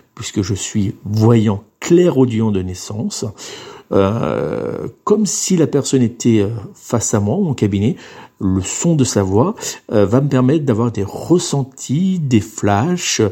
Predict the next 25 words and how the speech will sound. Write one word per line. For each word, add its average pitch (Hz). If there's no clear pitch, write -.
euh, 90
que 139
je 127
vais, 135
euh, 110
effectivement, 123
et -
je 113
vais 98
vous 92
l'expliquer -
un 95
peu 98
plus 101
tard, -
confirmer 127
et 151
approfondir, 107
euh, 104
par 139
différents, 104
euh, 87
tirages 135
de 131
voyance. 92